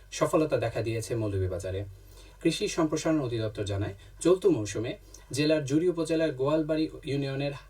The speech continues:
হায়াপাড়া গ্রামের তরুণ উদ্যোক্তা জামাল উদ্দিনের মালটা বাগানে দুই শতাধিক গাছে এ পদ্ধতি প্রয়োগ করা হয়। এ পদ্ধতিতে ফলের গায়ে বিশেষভাবে ব্যাগ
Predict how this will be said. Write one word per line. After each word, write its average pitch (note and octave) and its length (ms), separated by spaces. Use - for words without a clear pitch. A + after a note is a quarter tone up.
হায়াপাড়া D#3 580
গ্রামের G2+ 360
তরুণ F3 220
উদ্যোক্তা B2+ 520
জামাল C3+ 320
উদ্দিনের C#3 340
মালটা B2 300
বাগানে G2+ 360
দুই F3 200
শতাধিক C3+ 460
গাছে A2+ 240
এ A#2+ 220
পদ্ধতি A2+ 380
প্রয়োগ G2 260
করা F#2 200
হয়। F#2 240
এ G2+ 140
পদ্ধতিতে F#2 520
ফলের D#3 260
গায়ে C3 220
বিশেষভাবে C#3+ 500
ব্যাগ G2+ 200